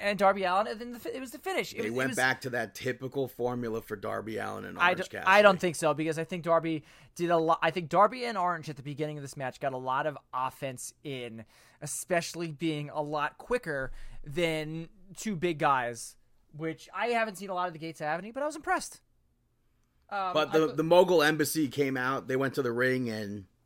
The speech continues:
Speaker 2: Sting returned, but then literally nothing happened from that. But I guess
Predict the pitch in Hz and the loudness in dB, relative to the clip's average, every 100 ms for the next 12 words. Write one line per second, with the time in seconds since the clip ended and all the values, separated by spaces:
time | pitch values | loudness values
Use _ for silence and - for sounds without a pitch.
0 | _ - - 175 160 - 147 147 143 127 | _ 0 4 6 4 2 2 4 2 2
1 | 113 127 123 113 92 _ 92 113 131 127 | -2 0 0 0 -4 _ -6 2 4 4
2 | 117 117 - 107 113 113 117 107 107 104 | 4 0 -2 0 2 2 0 -4 -4 -2
3 | 98 95 107 107 120 143 151 - | -4 0 2 2 6 6 6 2